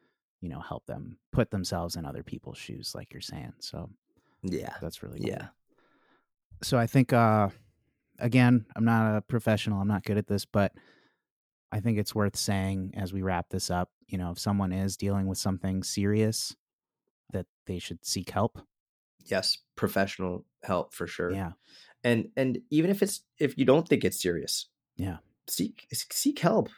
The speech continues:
Speaker 2: It, it's one of those things where I don't think you need to be at a point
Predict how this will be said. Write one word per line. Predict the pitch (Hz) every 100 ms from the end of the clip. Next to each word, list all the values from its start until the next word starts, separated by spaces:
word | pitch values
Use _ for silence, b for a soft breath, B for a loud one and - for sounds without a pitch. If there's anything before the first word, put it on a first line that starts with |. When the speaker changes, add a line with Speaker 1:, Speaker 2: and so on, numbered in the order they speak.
| _ _
Speaker 2:
It, | 151 156
it's | 156 -
one | 143
of | 185
those | 175
things | 131 135
where | 120 107 -
I | 104 113
don't | 147 -
think | 135 131
you | 120 117
need | 104 110 104
to | 104
be | 113
at | 104
a | -
point | - - 104 110